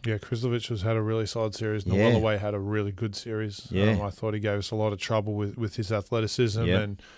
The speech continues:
Speaker 1: his footwork down low, his
Speaker 2: Mm.
Speaker 1: activity around the rim. You know,
Speaker 2: Yep.
Speaker 1: he, he was really solid for them. Um, he was certainly their best,
Speaker 2: Yeah.
Speaker 1: I believe, over the, over the two games. But, you know,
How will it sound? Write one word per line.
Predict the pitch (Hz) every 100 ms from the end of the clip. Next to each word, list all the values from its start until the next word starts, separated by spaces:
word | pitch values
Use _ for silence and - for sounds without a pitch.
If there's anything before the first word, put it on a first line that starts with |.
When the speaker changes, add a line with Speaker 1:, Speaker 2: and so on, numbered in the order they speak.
| - -
Speaker 1:
his | 113 107
footwork | - 139 131 113 -
down | 113 110 104
low, | 110 113
his | 107
Speaker 2:
Mm. | 101 113
Speaker 1:
activity | 90 117 117
around | 107 110 104
the |
rim. | 98 107 110 107
You | 92
know, | 92
Speaker 2:
Yep. | 120 -
Speaker 1:
he, |
he | 123
was | 120 110
really | 120 110
solid | 120 117 104
for | 110
them. | 110 107 - - - _ _ -
Um, | 104 104 104 104 - -
he | 120
was | 107
certainly | - 123 110 107 104
their | 107 107
best, | 104 107 - - - _
Speaker 2:
Yeah. | 95 90 80 -
Speaker 1:
I | 107
believe, | 104 104 107 104
over | 98
the, | 98 -
over | 110 101
the |
two | 95 110 101
games. | 104 104 104
But, | 98 107 - - - _ _
you | 120
know, | 104